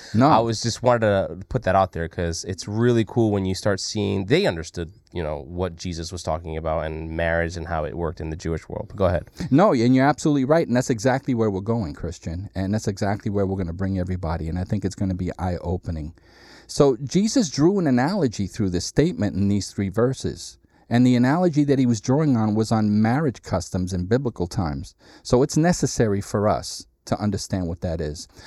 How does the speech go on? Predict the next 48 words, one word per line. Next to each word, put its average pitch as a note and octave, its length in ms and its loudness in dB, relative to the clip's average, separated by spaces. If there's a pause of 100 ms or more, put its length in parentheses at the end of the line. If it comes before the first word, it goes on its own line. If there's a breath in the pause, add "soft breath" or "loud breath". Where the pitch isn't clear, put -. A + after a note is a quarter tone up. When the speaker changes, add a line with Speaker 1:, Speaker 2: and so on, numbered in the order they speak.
Speaker 1:
So C#3+ 220 4
how - 180 4
did A3+ 200 0
marriages D#3 500 2
work A#2+ 320 2
in F2+ 120 0
the D#2+ 120 -2
old D2 240 -6
times, D#2 400 -8
in G2 140 -2
the F#2+ 160 0
ancient F#2 340 -4
times? D2 540 -12 (480 loud breath)
Marriage F3 420 4
was D3+ 160 0
pretty D3+ 300 0
much C3+ 260 2
negotiated, G#2+ 880 0
and A2+ 220 4
matches C#3+ 560 0
involved B2 480 0
an A2+ 100 0
agreement A2 640 0 (540 loud breath)
and A3 240 2
conditions A#2 800 2 (100)
and G#2 320 0
a - 80 0
payment D3+ 580 0
for A2+ 220 0
a F#2+ 40 0
bride, G#2+ 640 0
as G2 120 -6
a G2 40 -4
matter F#2 300 0
of F#2 80 -4
fact. G2 340 -2
And G#2+ 200 2
usually E3+ 300 0
that C3+ 140 2
was C3+ 180 2
worked A#2+ 280 0
out B2 180 0
in G#2+ 100 -2
advance A2 440 -2
between G2 380 -2
two G#2+ 140 -4
families. F2+ 500 -6
Sometimes E3 480 -4